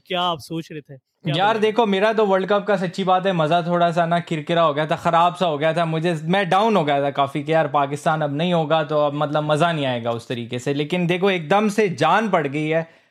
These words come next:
Speaker 2: expectation नहीं थी, उम्मीद hindsight पे थी कि शायद कोई मौजज़ा हो जाए, शायद मौजज़ा हो जाए।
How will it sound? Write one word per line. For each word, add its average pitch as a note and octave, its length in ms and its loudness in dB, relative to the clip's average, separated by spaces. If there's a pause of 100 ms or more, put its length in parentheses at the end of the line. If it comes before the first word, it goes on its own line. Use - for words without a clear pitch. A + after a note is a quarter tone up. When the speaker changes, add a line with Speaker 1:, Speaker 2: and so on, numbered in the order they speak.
(260)
Speaker 2:
expectation A#3+ 760 -2
नहीं A#3 200 0
थी, A#3 400 -4 (180)
उम्मीद A3+ 380 0
hindsight A3+ 480 0
पे A#3 80 0
थी A3 220 -4
कि A3 140 -2
शायद A#3 520 0
कोई A3 120 2
मौजज़ा F#3 320 2
हो F3+ 100 2
जाए, E3+ 160 -2
शायद G#3+ 400 0
मौजज़ा E3 360 0
हो D3 160 2
जाए। B2 220 -6